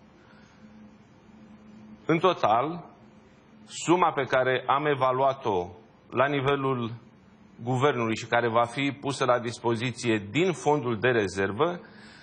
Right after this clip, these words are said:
în primă fază, este de aproximativ două sute opt milioane. De asemenea,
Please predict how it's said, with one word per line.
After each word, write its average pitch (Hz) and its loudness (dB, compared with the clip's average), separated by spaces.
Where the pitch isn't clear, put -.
în 190 2
primă 165 2
fază, 113 0
este 170 0
de 135 0
aproximativ 123 0
două 143 4
sute 135 -2
opt - 0
milioane. 117 0
De 139 2
asemenea, 170 0